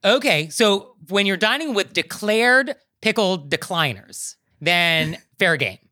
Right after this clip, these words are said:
Speaker 1: Ask immediately.
Speaker 2: Fair game. Right up top. I think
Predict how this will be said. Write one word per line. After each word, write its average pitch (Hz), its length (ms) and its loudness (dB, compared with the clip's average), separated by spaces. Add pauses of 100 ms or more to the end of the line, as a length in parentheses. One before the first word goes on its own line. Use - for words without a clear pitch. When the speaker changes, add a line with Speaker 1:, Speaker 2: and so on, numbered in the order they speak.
(160)
Speaker 1:
Ask 165 260 -2
immediately. 123 580 -10
Speaker 2:
Fair 311 180 4
game. 277 380 -2 (200)
Right 269 220 0
up 285 80 -4
top. 269 320 0 (160)
I 220 80 2
think 247 320 -4